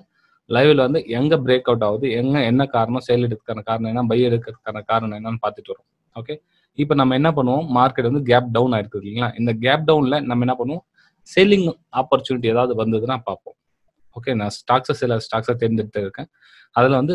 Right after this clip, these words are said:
selling opportunity எதனா வருதான்னு பார்ப்போம். அதே சமயத்துல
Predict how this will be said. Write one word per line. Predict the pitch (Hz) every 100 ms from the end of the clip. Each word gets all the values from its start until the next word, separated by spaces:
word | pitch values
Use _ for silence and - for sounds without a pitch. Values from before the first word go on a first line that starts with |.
| 170
selling | 156 175 160 135
opportunity | 127 120 123 113 113
எதனா | 117 107
வருதான்னு | 104 113 107
பார்ப்போம். | 101 - 90 -
அதே | 117 123 185
சமயத்துல | 185 135 110 107